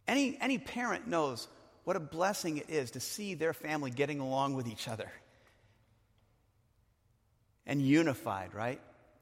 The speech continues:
We want to bless God. We want to give him pleasure. It's first and foremost about him.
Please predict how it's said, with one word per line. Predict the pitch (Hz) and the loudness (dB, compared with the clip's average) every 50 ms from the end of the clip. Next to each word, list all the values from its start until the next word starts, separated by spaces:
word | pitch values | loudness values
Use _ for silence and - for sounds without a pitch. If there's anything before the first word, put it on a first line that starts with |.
| _ _ _ _ - - _ _ - | _ _ _ _ -20 -20 _ _ -10
We | 220 | -6
want | 254 285 294 | -2 0 0
to | 254 | 0
bless | 165 151 165 185 220 269 - - - | 0 2 4 6 6 6 4 2 -2
God. | - - 190 208 202 165 139 139 - | -2 0 2 4 4 4 2 0 -2
We | 202 269 | -2 -2
want | 302 285 190 | -2 -2 -4
to | |
give | 156 240 254 233 | -2 -2 -2 -2
him | 214 233 226 202 | 0 -2 -2 -4
pleasure. | - - - - 220 254 247 - 254 247 - - - - - - _ _ _ _ | -6 -6 -4 -2 -2 -2 -2 -4 -6 -8 -10 -12 -14 -18 -20 -20 _ _ _ _
It's | - - | -16 -16
first | - - - - 226 226 - - | -16 -14 0 4 4 4 4 2
and | 190 175 - | -4 -6 -6
foremost | - - 165 156 156 143 143 139 - | -4 -2 0 0 2 0 0 0 -4
about | 135 127 123 117 110 107 | -2 0 0 0 0 -2
him. | 107 113 104 98 | -6 -10 -10 -10